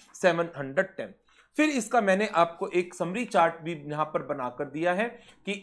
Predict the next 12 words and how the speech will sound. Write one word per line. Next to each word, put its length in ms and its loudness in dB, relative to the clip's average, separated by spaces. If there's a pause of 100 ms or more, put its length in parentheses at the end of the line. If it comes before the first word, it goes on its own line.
(100)
if 560 -6
it 120 2
is 140 0 (100)
a 20 10 (140)
case 240 2 (140)
of 120 4 (120)
initial 440 2 (120)
audit 280 -2
engagement, 560 -2 (440)
और 120 6 (120)
उस 220 2
इनिशियल 440 2